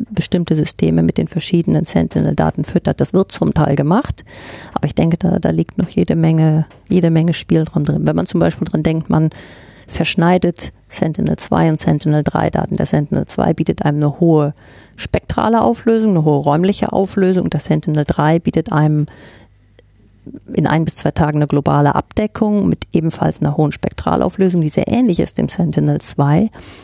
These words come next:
und eine wahnsinnsräumliche Auflösung mit, äh, zweitausend Kilometern. So, wenn man jetzt anfängt, die Daten miteinander zu verschneiden, kann man es am Ende schaffen,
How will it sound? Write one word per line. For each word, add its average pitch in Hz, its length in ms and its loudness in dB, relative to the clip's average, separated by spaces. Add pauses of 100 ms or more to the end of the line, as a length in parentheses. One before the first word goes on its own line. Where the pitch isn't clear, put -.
(120)
und 170 180 0
eine 143 200 0
wahnsinnsräumliche 165 1200 0
Auflösung 147 560 -2
mit, - 400 -8
äh, 151 260 -2
zweitausend - 540 -2
Kilometern. 147 640 0 (520)
So, - 220 -2
wenn 156 100 0
man 151 100 2
jetzt 156 160 0
anfängt, 180 340 -2
die - 100 0
Daten - 320 0
miteinander 160 480 2
zu - 140 -10
verschneiden, 214 840 0 (440)
kann - 160 -2
man 170 140 2
es 165 100 -2
am - 140 -4
Ende 160 240 0
schaffen, 208 640 0